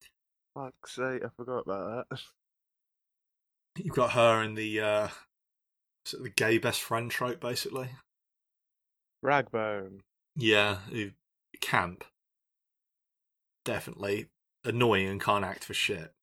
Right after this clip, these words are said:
Speaker 2: I don't know why I say that. That, you can just take that, copy paste that over pretty much every actor except the one poor fucker who got dragged into this. Who I hope's doing all right for himself now.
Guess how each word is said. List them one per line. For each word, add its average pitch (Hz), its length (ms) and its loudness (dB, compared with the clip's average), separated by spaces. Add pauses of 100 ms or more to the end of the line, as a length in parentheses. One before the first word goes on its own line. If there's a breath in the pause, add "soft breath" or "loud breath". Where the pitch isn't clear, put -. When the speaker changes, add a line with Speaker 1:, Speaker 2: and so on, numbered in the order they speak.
(1300)
Speaker 2:
I 104 40 -14
don't 95 120 -4
know 87 60 -6
why 80 120 -6
I 87 40 -10
say 92 260 -2
that. 90 220 -14
That, 104 200 -4
you 110 100 -4
can 117 120 -4
just 98 180 -2
take 95 260 -4
that, 92 280 -6
copy - 260 -6
paste 95 340 -6
that 92 120 -6
over 95 160 -8
pretty 98 260 -6
much 95 180 -6
every 98 240 -4
actor 98 320 -8
except - 360 0
the 104 80 -2
one 98 240 -2
poor - 180 0
fucker - 480 0
who 98 60 -2
got 101 160 -8
dragged 95 320 -4
into 101 240 -4
this. 98 320 -6 (720)
Who 101 140 0
I 98 60 0
hope's 127 300 -2
doing 101 220 -8
all 98 100 -4
right 98 220 0
for 104 100 -8
himself 98 360 -4
now. 101 220 -10